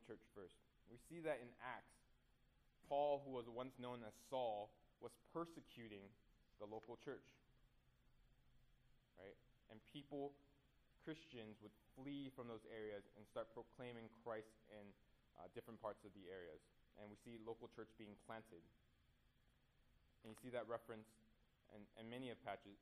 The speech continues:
m-, many of passages. Um, one being First Thess-, Thess-, First Thessalonians one one. As an example, Paul, Silvanus, and Timothy to the church of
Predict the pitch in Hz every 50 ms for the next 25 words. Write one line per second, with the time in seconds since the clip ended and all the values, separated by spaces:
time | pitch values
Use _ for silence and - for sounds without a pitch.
0 | - - 107 - 123 - - 131 127 143 139 117 - - 117 104 - - 107 90
1 | 98 98 104 - - - - - - - - - - - - - - - - -
2 | - 67 - - - - - - - - - 110 117 123 127 127 123 123 127 120
3 | 117 117 113 117 117 117 - - - - - - - - - - - - - -
4 | 139 127 123 - 127 117 - - 123 - - - - - - - - 127 123 127
5 | 113 - - - - - 165 175 170 175 - - 135 131 127 - 131 127 123 123
6 | 120 120 113 - 107 104 110 107 110 110 104 104 104 98 92 92 - - - -
7 | - - - - - - - - - - - - - 113 117 110 110 110 110 107
8 | 107 113 107 104 - - 98 - - - 127 131 131 135 139 139 139 - - -
9 | - - - - - 123 117 117 117 117 117 120 117 - - 110 - - 120 120
10 | 117 - - 127 127 127 123 - - - - - - 131 117 113 - - - -
11 | 139 139 135 - - - 120 113